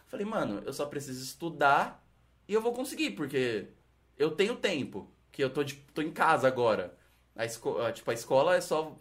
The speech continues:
pô, pandemia. Era só você ir lá e falar, "Pô, tô aqui, tô aqui atividade,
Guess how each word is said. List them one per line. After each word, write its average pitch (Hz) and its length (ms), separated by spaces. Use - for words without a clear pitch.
pô, 117 220
pandemia. 120 600
Era 117 160
só 123 120
você 123 220
ir 143 60
lá 135 260
e 165 60
falar, 170 380
"Pô, 156 220
tô 127 120
aqui, 170 500
tô 147 80
aqui 123 140
atividade, 131 760